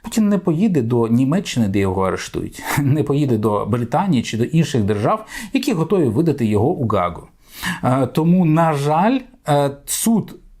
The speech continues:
Міжнародний кримінальний суд, який потребує особистої присутності, не спрацює. І через це, власне, Україна насправді з перших тижнів російської агресії почала просувати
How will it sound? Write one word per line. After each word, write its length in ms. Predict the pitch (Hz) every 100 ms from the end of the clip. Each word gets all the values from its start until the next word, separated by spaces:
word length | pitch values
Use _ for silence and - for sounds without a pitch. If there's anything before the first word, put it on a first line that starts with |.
| _ 127
Міжнародний 680 | 123 143 147 170 208 165
кримінальний 400 | 156 160 175 156
суд, 200 | 139 190
який 200 | 165 170
потребує 580 | 175 170 165 165 175 143 - -
особистої 840 | - 202 196 208 175 180 - 113 101
присутності, 840 | 120 123 - 277 220 - 110 - - - -
не 200 | 196 190
спрацює. 500 | - 139 131 - 78 - - _ - - 175 131
І 180 | 170 156
через 400 | - 175 175 -
це, 280 | 226 277 233
власне, 440 | 165 180 175 180
Україна 480 | 170 180 202 185 151 - - -
насправді 560 | - 147 147 196 226 190
з 100 | 175
перших 460 | - 226 - 220 -
тижнів 540 | - 190 104 95 87
російської 480 | 104 - 113 - 123
агресії 420 | 117 233 240 185
почала 340 | - 131 185 208
просувати 960 | - 190 185 - 147 131 220 233 202